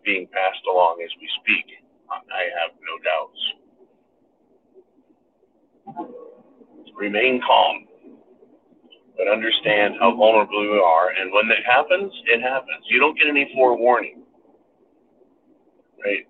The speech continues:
It's not like a, a Pineapple Express, cyclone bomb, atmospheric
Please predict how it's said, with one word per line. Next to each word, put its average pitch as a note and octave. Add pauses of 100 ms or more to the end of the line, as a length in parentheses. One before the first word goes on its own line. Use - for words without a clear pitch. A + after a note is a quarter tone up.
It's -
not A#2+
like B2
a, F#2+ (720)
a F#2+ (360)
Pineapple A2+
Express, G#2 (1080)
cyclone B2+
bomb, G#2+ (460)
atmospheric B2+